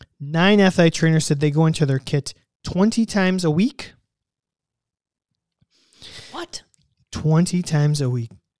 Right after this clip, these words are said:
Speaker 1: Why? What are you saying? What?
Speaker 2: Abby.
Speaker 1: Wow, everyone's coming out of the woodwork. We
Speaker 2: Holy
Speaker 1: must have done
Speaker 2: crap.
Speaker 1: something right. All of our friends are back.
Speaker 2: Mom's back.
Speaker 1: I'm so happy. All of
Speaker 2: We
Speaker 1: our
Speaker 2: miss you,
Speaker 1: friends,
Speaker 2: Mommy.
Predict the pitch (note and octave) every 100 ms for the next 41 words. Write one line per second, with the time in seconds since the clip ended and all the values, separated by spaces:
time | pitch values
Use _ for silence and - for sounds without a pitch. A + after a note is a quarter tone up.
0 | _ _ _ _ _ _ D#3 D3+ C3 D3+
1 | D3+ D3+ - D3 C3+ D3 G#3+ A3+ D3 C3+
2 | - - _ _ _ _ _ _ _ _
3 | _ _ _ _ _ - G#3 A#3 D#3 F3+
4 | C#4+ F#3+ D#3+ F3+ E3 D#3+ D#3 D3+ D#3 D3+
5 | A3 A3 A3 A#3+ A3+ - F3 - - G#3+
6 | - E3+ D3+ D#3 E3 F#3 B3+ F#3+ - A#3+
7 | C4 D3+ C#3 C#3 B2+ _ _ _ _ C#3
8 | D#3+ G#3 F#3 A2+ F#2+ F#2+ - _ - C4+
9 | - D#4 C#4 F4 F4+ F#3 F#3 A3+ C#4 A#3+
10 | G#3 E3+ A#3 C4+ F#3+ G2 G#2